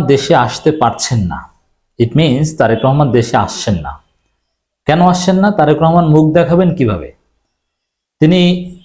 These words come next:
একজন মজলুম মানুষ, এতদিন নির্বাসিত জীবনযাপন করলেন, দেশে আসেননি, বাংলাদেশের একটা প্রেক্ষাপট পরিবর্তন হয়েছে। এখন এমন প্রেক্ষাপটে তিনি দেশে আসবেন যখন তার দল,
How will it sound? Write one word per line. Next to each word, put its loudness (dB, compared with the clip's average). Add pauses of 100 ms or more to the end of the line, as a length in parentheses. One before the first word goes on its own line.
(120)
একজন 2
মজলুম 2
মানুষ, 2 (460)
এতদিন 0
নির্বাসিত 2
জীবনযাপন 0
করলেন, 0 (1000)
দেশে 2
আসেননি, 2 (640)
বাংলাদেশের 2
একটা -2
প্রেক্ষাপট -2
পরিবর্তন 0
হয়েছে। 2 (1000)
এখন 2 (100)
এমন 2
প্রেক্ষাপটে 2
তিনি 2
দেশে 0
আসবেন 0
যখন -2 (120)
তার 0
দল, 2